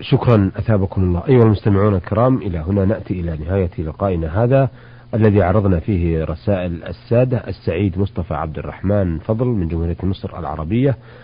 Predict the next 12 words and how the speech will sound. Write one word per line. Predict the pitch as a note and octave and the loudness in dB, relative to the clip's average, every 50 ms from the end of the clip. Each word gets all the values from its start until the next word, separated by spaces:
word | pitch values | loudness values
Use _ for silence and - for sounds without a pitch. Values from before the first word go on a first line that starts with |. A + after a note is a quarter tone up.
| - - - | -18 -8 0
والأخت | G#2+ G#2+ G#2 G2+ - - - - - | 2 2 4 4 0 -4 -4 -6 -18
شين | - - - G#2 G2+ F#2+ F2 D#2+ | -16 -6 -2 0 0 2 0 0
عين | D2 D2 E2+ F2+ F2 E2+ D#2 D2+ D2 C#2 | -2 -2 -2 0 0 0 0 -2 -4 -6
عين | B1 C#2+ E2+ F2+ E2+ E2 D#2 | -6 -4 -2 0 0 0 -2
من | D2+ C#2+ - D#2 E2+ E2+ E2+ - | -4 -6 -6 -6 -4 -4 -4 -4
الرياض | - E2 E2+ F2 G2+ G#2 G2 | -6 -4 -2 0 2 0 0
تسأل | - - G2+ - - - - - G#2 F2 F2+ D2 | -2 -4 -8 -8 -8 -14 -8 -6 -2 -2 -2 -2
عن | D#2+ F2 F#2 | -2 -4 -4
استمرار | D2 - - - - G2 F2 G2+ G2 F2+ E2+ - | -4 -6 -12 -6 -2 0 2 2 2 0 -2 -4
الدم | F#2 E2+ D#2 D#2 F2+ G2 F2 E2 | -8 -8 -6 -2 -2 0 0 -2
بعد | D2 D#2+ D#2 D#2 | -4 -6 -6 -6
الأربعين، | E2+ D#2+ - G#2 - D#2+ F2+ E2 G#2+ B2 C3 C#3 C3 | -8 -8 -8 -8 -6 -4 -2 0 2 2 2 2 0